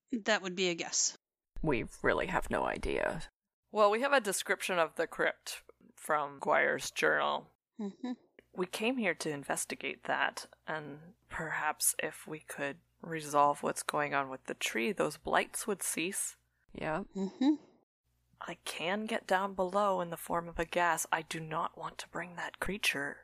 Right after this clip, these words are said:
Speaker 3: back into town. I am sure that some of our associates would be delighted
Speaker 2: Uh-huh.
Speaker 3: to have their lord returned.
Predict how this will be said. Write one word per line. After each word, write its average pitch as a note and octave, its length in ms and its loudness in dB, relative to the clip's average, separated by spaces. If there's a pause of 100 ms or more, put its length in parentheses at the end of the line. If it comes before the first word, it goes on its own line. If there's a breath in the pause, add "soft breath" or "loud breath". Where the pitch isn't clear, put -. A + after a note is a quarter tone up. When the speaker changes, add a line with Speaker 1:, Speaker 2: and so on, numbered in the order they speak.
(140)
Speaker 3:
back - 260 -10
into D3+ 220 -10
town. E3+ 380 2
I D#3+ 160 -2
am D3 120 -8
sure D#3+ 540 4 (320)
that - 280 4 (400)
some E3 260 0
of D#3+ 120 4
our C#3+ 140 6
associates D#3 680 -2
would D#3 160 -6
be E3+ 120 -6
delighted F#3 840 -4 (460 loud breath)
Speaker 2:
Uh-huh. F3+ 500 -2 (800 loud breath)
Speaker 3:
to - 140 -6
have D#3+ 220 4
their E3 160 4
lord D#3 340 -2
returned. C#3 600 -4